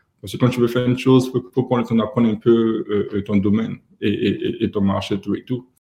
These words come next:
Je dis, bon, avec le rental, ça me permettra d'apprendre l'immobilier beaucoup plus en profondeur et non seulement également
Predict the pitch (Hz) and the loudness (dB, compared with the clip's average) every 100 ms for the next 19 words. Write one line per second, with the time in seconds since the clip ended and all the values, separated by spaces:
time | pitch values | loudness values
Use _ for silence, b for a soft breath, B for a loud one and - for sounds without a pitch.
0 | _ _ _ _ 101 113 113 104 110 113 | _ _ _ _ 4 6 6 4 4 6
1 | 101 123 143 127 113 110 104 107 104 123 | 6 6 6 4 4 2 0 2 0 0
2 | 107 101 143 143 131 127 110 104 98 104 | -2 0 4 6 6 2 2 2 2 2
3 | 110 104 117 - 131 113 98 107 110 107 | 2 0 -8 -4 -4 -4 -4 -6 -4 0
4 | 117 - 107 131 131 113 117 110 101 107 | 0 2 2 2 2 2 2 0 -2 0
5 | 113 | -2